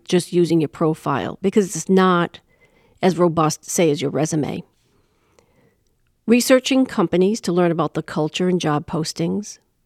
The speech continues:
You can network and reach out to contacts and send messages.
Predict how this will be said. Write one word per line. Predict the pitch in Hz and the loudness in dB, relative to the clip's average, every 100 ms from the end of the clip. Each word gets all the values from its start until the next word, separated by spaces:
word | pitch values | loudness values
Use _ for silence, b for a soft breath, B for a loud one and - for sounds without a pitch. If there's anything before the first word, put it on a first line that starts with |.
| _ _ _ _ _ _ _ _ - | _ _ _ _ _ _ _ _ -6
You | 208 | 2
can | 196 | 4
network | 175 170 - 202 208 202 | 4 4 4 4 4 0
and | 170 | 0
reach | 175 165 | 0 2
out | 170 143 | 0 -2
to | |
contacts | 156 - 160 165 180 185 180 | -4 -2 0 0 -2 -2 -6
and | 180 | -2
send | 170 165 | 0 2
messages. | 165 170 165 - 113 - | 0 0 -4 -6 -10 -12